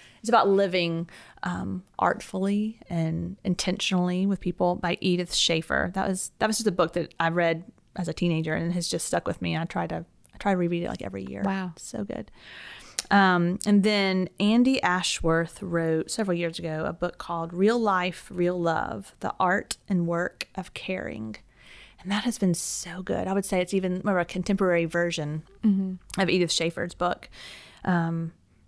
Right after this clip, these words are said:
Speaker 1: and it has just, again, it's one of those books I go back to year after year and just, and I, I feel like my role and my, um, what God's calling me to does sort of change and morph as it does for everyone.
Speaker 2: Mm-hmm.
Speaker 1: And I just,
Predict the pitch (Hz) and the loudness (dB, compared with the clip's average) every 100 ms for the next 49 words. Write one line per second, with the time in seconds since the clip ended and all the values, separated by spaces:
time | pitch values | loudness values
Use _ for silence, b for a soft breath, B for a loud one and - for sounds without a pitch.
0 | _ _ _ 214 208 208 196 180 - - | _ _ _ 6 8 8 4 0 -2 -10
1 | _ _ _ _ - 196 185 170 190 180 | _ _ _ _ -4 2 2 2 2 0
2 | 170 175 175 180 170 170 165 - 180 175 | 0 -4 -2 -2 0 0 -2 -4 -4 -4
3 | 175 - - b b b - 180 165 - | -6 -8 -20 b b b 4 6 6 2
4 | 175 165 160 160 165 175 - - - - | 0 2 0 0 0 -2 -2 -6 -10 -2
5 | 175 165 _ _ _ _ _ _ _ _ | 0 0 _ _ _ _ _ _ _ _
6 | _ _ _ - - - 254 - 311 277 | _ _ _ -2 2 4 2 4 4 6
7 | 208 190 185 180 170 180 175 165 170 - | 6 6 4 0 0 4 4 4 0 -2
8 | 185 170 170 170 170 170 B B B - | 0 0 0 -2 -4 -10 B B B -10
9 | 196 220 233 220 - 202 196 190 - 190 | -8 -8 -8 -10 -4 0 2 0 0 0
10 | 180 175 196 202 196 - 180 165 - 190 | 0 0 2 2 2 2 2 2 2 2
11 | 175 175 170 170 170 170 - - - 180 | 2 0 0 0 0 -2 -6 -2 0 2
12 | - 208 196 196 - 170 - - - 190 | -2 -2 0 0 2 2 0 -2 -4 0
13 | 214 196 180 196 190 175 - 170 180 - | 4 4 4 4 4 2 0 -2 -2 -4
14 | - - - - | -8 -14 -20 -20